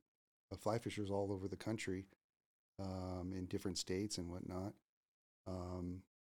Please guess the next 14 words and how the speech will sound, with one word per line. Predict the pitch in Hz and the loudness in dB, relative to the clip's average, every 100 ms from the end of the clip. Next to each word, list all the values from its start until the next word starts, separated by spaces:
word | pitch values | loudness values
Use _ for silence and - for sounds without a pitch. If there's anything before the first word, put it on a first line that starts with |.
| _ 98 | _ 2
and | 98 | 4
then | 98 | 6
in | |
the | 92 | 4
meantime, | 90 123 151 - 98 107 110 95 - | 6 6 6 4 4 6 4 0 -4
uh, | 98 95 92 90 90 87 98 101 | -2 0 0 0 0 -2 0 0
at | - | 4
one | 104 | 2
point, | 107 98 95 90 | 4 2 2 2
Vla-, | 95 - 92 | 2 2 2
Vladi | 98 95 101 | 2 4 4
became | 98 95 104 98 95 92 | 2 2 2 2 0 -2
the | 95 | -4
Polish | - 101 95 | 2 2 2